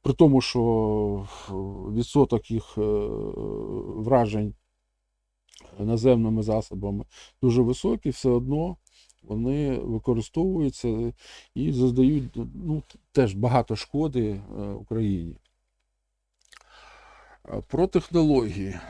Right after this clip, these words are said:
Технології, е, ну,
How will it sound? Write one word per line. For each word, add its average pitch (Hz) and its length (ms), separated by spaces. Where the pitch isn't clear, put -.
Технології, 175 840
е, 147 80
ну, 131 280